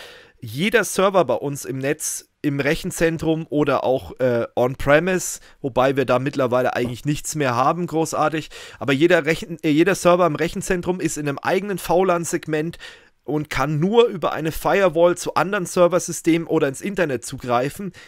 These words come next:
Das heißt, es gibt keine Verbindung, die nicht über eine Firewall gegangen ist. Ähm, dementsprechend hat man eine höhere Sichtbarkeit im Netz, man kann mehr nachvollziehen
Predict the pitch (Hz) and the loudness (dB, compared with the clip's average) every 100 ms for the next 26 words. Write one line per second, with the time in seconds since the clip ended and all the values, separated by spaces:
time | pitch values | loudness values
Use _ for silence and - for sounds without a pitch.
0 | - - 135 156 151 156 - 202 - - | -18 -10 0 0 0 -6 -6 -6 -6 -4
1 | 123 185 202 170 175 180 175 160 151 143 | -2 -2 -2 -4 -2 -2 -4 -4 -6 -4
2 | 185 - 180 170 160 151 160 175 165 131 | -6 -8 -4 -2 -2 -2 0 2 2 2
3 | 123 127 113 120 127 175 180 - - - | 0 -2 -2 -4 -4 -6 -6 -10 -18 -20
4 | - - _ 147 143 143 123 _ _ _ | -20 -20 _ -2 -2 -4 -12 _ _ _
5 | _ _ _ 139 160 175 156 151 165 185 | _ _ _ 4 4 6 2 -2 -2 0
6 | 156 - 165 147 123 156 190 156 - - | -2 -2 -2 0 0 4 4 2 -4 -6
7 | - 143 - 135 131 120 151 - - 127 | -2 -4 -2 -4 -2 -2 -4 -4 -8 -8
8 | 127 139 147 151 143 143 180 - 123 - | -4 -4 -2 0 2 0 0 -4 -6 -4
9 | 127 131 180 | -8 -8 -10